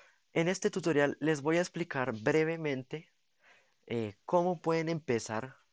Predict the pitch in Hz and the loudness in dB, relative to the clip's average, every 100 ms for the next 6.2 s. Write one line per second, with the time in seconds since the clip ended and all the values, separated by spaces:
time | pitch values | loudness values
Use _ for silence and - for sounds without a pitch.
0 | _ - 120 110 - 117 113 101 101 104 | _ -6 -4 -4 -2 -4 -4 -8 -8 -8
1 | 95 87 78 - 139 185 180 131 117 110 | -10 -8 -10 -6 -4 -4 -6 -2 -2 -2
2 | 110 123 117 107 104 101 98 101 98 - | -8 -8 -10 -8 -6 -8 -6 -6 -8 -10
3 | 92 - 117 139 - 117 110 127 - - | -12 -8 -6 -6 -6 -6 -6 -10 -20 -20
4 | - - - 117 107 107 107 110 120 - | -20 -20 -8 -2 -2 -2 -4 -4 -6 -6
5 | 139 135 123 101 113 101 117 131 135 127 | -4 -2 -2 0 -2 -2 -4 -4 -6 -6
6 | 110 110 | -6 -8